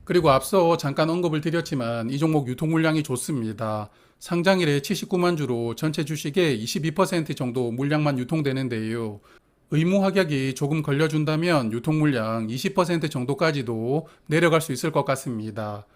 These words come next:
그리고 상장일에 매도할 수 있는 기존 주주 물량은 사십사만 주로 전체 주식의 십이점삼 퍼센트 정도 되는데요.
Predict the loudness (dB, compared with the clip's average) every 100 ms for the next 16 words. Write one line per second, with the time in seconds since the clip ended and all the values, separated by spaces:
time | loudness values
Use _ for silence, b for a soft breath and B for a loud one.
0 | b b b -2 2 4 2 0 0 2
1 | 2 2 0 2 2 2 0 0 0 0
2 | 0 0 -2 -4 -2 0 0 0 -2 -4
3 | -4 -2 0 0 0 -2 -2 -2 -2 -4
4 | -10 B B -2 0 0 -2 -4 -2 2
5 | 2 0 -2 -4 -2 -2 0 0 2 2
6 | 0 -2 -4 -4 -4 -2 -4 -4 -4 -4
7 | -4 -6